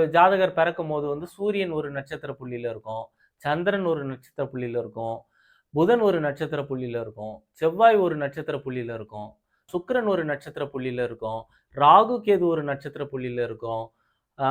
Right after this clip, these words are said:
சனி குரு ஒரு நட்சத்திர புள்ளியில இருக்கும். இந்த மாதிரி ஒவ்வொரு கிரகங்களும் ஒரு ஒரு நட்சத்திர புள்ளியில இருக்கும். இப்போ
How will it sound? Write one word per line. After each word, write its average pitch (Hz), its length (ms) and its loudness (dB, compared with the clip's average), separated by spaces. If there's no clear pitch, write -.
சனி 170 460 0
குரு 202 240 4
ஒரு 170 160 2
நட்சத்திர 143 420 -2
புள்ளியில 127 380 -4
இருக்கும். 113 300 -8
இந்த 208 200 -4
மாதிரி 220 280 0
ஒவ்வொரு 226 440 0
கிரகங்களும் 208 560 -2
ஒரு 202 160 0
ஒரு 185 140 0
நட்சத்திர 180 440 -6
புள்ளியில 139 400 -8
இருக்கும். 160 360 -8
இப்போ 214 240 4